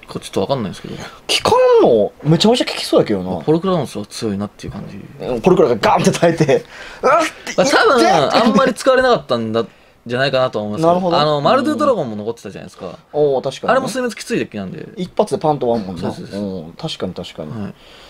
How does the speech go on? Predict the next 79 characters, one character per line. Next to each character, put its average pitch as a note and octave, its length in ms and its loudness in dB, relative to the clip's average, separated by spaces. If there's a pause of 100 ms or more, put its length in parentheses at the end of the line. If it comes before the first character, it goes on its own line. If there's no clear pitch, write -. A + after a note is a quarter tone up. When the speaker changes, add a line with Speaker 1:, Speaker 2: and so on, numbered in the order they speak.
Speaker 2:
と B3 100 0
い - 20 2
う C4+ 60 2
こ D4 80 -2
と F3 180 4
は、 F#3+ 300 4 (600)
え A#2 60 -2
ー、 G2+ 400 0
エ E3 80 6
ス G3+ 60 -2
シ B3 260 -2
ー A#3+ 40 0
ジ B3+ 80 -2
ー - 20 6
の G3 80 4
結 E3 200 -2 (100)
果 E3+ 200 2
は F3+ 320 4
そ - 160 -4
こ - 80 -2
ま E3 60 2
で B2+ 60 -4
気 - 120 -6
に E3 60 2
し F3 140 -4
な F3 100 2
く - 80 -20
て C3 100 -6
も B2+ 280 -2
Speaker 1:
多 - 140 -2
分 C3 160 -6
そ C#3 220 -2
う G2+ 60 -4
っ - 20 -10
す - 180 -16
ね。 F#2+ 200 -8 (880)
Speaker 2:
い C#3+ 100 0
い - 20 2
の C3 120 0
か？ D#2+ 200 -4 (200)
Speaker 1:
う A#2 540 -10
ん。 - 20 -6
Speaker 2:
で、 - 80 4
日 D#3 160 6
本 D4 200 4
水 A3 180 2
滅 A#3+ 180 2
多 A#3+ 200 2
そ A3+ 140 -2
う B2 40 2
じ F2+ 60 -4
ゃ D#2+ 40 -6
な D2 160 -10
い？ - 60 -16 (220)
Speaker 1:
多 A2 140 0
そ - 140 -10
う - 20 -6
っ - 40 -12
す。 - 220 -20 (160)
Speaker 2:
青 F#3 240 4
黒 C#4+ 220 2
好 C4 120 -4
き C#4 100 -4
だ D4+ 80 2
っ - 20 0
て B3+ 100 -6
日 E3+ 120 2
本 E3 160 2
圧 - 100 0
倒 G#3+ 80 2
的 G3 120 -2
に G3+ 80 0
多 F3+ 120 2
い - 40 -2
で - 60 -6
し - 80 -12
ょ、 F2 40 -12
多 A2+ 140 -8
分。 F2 180 -8